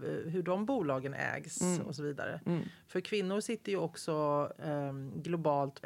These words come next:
Speaker 1: ofta på hushållskassor och, och har
Speaker 2: Mm.
Speaker 1: mer, liksom, beslutande över hushållens ekonomi när det
Speaker 2: Mm.
Speaker 1: gäller mat och, liksom, inköp, kläder och såna saker.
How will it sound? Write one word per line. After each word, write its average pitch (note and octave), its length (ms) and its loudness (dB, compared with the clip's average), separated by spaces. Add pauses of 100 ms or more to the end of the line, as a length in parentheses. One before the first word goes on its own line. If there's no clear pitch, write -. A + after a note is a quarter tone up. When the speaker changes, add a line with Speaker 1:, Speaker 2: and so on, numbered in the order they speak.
Speaker 1:
ofta - 300 -4
på D3+ 180 -4
hushållskassor E3 960 -4 (400)
och, E3+ 100 2
och F#3+ 160 6
har F3 80 6
Speaker 2:
Mm. F3+ 100 2
Speaker 1:
mer, G#3+ 220 4
liksom, E3 540 0
beslutande E3+ 720 0
över C#3 320 2 (120)
hushållens F#3+ 880 0
ekonomi F3+ 540 0
när D3 120 0
det D#3 40 4
Speaker 2:
Mm. - 140 6
Speaker 1:
gäller D3 160 4
mat C#3+ 520 2
och, C#3+ 120 -2
liksom, C#3+ 500 -4
inköp, C#3+ 640 -4 (160)
kläder C#3 320 -4
och C#3+ 60 -6
såna - 160 -8
saker. - 240 -14